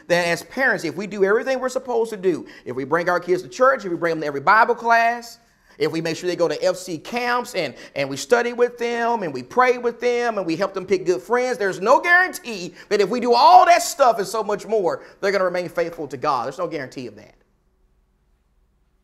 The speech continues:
They're free moral agents. They'll have to make their decision at some point whether or not they're gonna serve Jesus without our supervision. Right now, my kids come to church because I make 'em come.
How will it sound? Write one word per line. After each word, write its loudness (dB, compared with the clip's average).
They're -4
free 0
moral 0
agents. -10
They'll -2
have 2
to -8
make -4
their -10
decision -6
at -14
some -8
point -8
whether 2
or 2
not -2
they're 0
gonna -4
serve -4
Jesus -10
without 0
our -4
supervision. -12
Right 2
now, -4
my -6
kids -8
come -8
to -12
church -4
because -14
I -4
make -4
'em -12
come. -16